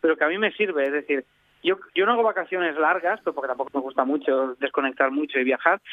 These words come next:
pero yo hago vacaciones, siem-, mini vacaciones. O sea, yo de repente una tarde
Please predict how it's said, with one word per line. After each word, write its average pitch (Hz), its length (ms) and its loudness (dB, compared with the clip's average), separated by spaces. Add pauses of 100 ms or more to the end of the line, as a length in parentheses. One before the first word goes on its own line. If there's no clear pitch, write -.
(180)
pero 160 180 2
yo 180 100 0
hago 226 120 2
vacaciones, 185 580 -2
siem-, 175 260 -6 (300)
mini 170 300 0
vacaciones. 147 560 -2
O 127 40 -14
sea, 131 100 0
yo 131 120 2
de 151 60 -2
repente 151 320 0
una 151 160 2
tarde 151 300 0